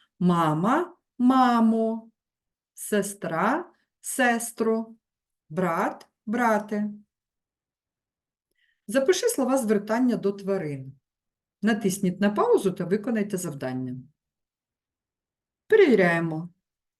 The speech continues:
Котик, котику, мишка, мишко, зайчик, зайчику, ведмедик, ведмедику, лисиця,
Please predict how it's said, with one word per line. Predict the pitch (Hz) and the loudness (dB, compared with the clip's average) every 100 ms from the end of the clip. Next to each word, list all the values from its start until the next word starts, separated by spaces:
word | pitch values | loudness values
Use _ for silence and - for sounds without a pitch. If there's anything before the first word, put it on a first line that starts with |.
| - | 0
Котик, | 233 220 254 - 427 - - _ _ | 6 6 6 4 2 2 -16 _ _
котику, | - 285 269 262 254 - - 240 233 - _ _ _ _ _ | -2 2 4 2 -2 -4 -4 -4 -4 -8 _ _ _ _ _
мишка, | 214 214 196 185 - - 330 392 - - | 0 2 2 0 -6 -2 -2 -2 -8 -2
мишко, | 277 285 254 - - 262 254 254 _ _ _ _ _ _ _ - | 0 2 0 -4 -8 -6 -6 -8 _ _ _ _ _ _ _ -14
зайчик, | 180 196 165 170 - - 403 - _ - | -4 -4 -4 -8 -8 -2 -2 -4 _ -8
зайчику, | 247 285 254 247 - 240 - 240 240 - _ _ _ _ _ - | 0 2 2 -2 -6 -8 -6 -6 -8 -14 _ _ _ _ _ -8
ведмедик, | 175 208 208 170 156 156 202 359 370 _ - | 0 2 2 -2 -2 -4 0 -2 -2 _ -4
ведмедику, | 233 359 349 302 269 220 247 - 247 247 - _ _ _ _ _ | -2 0 0 2 2 0 -4 -6 -8 -8 -14 _ _ _ _ _
лисиця, | 202 202 202 - 165 147 147 - 277 381 | 0 2 0 -4 -6 -8 -8 -2 -2 -2